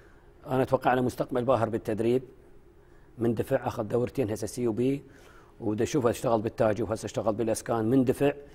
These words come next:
ودائمًا يجي يمي وأسولف وياه وأنطي. حتى أحيان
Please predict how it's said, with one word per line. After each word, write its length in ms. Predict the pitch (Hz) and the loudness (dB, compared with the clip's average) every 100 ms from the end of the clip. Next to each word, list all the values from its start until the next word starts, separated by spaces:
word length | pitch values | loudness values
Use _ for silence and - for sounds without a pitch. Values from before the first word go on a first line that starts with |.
| - - - | -20 -20 -8
ودائمًا 320 | 127 151 139 | 2 6 6
يجي 260 | 127 101 135 | 6 4 2
يمي 340 | 123 117 113 | 4 4 2
وأسولف 540 | 107 90 131 123 110 127 | 0 -2 0 2 2 0
وياه 280 | 120 120 117 | 2 2 0
وأنطي. 680 | 120 123 113 131 117 113 - - - - | 0 -2 0 0 2 0 -4 -20 -20 -2
حتى 280 | - - 147 | -2 0 2
أحيان 380 | 143 156 170 | 4 4 2